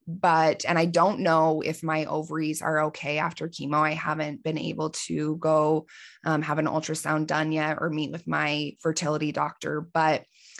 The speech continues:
I continue to have faith that my baby is still on its way and that I will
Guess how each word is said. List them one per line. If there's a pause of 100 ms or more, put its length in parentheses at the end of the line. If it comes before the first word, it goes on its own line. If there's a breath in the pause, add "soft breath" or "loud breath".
(220 loud breath)
I
continue
to
have
faith
that
my
baby
is
still
on
its
way
and
that
I
will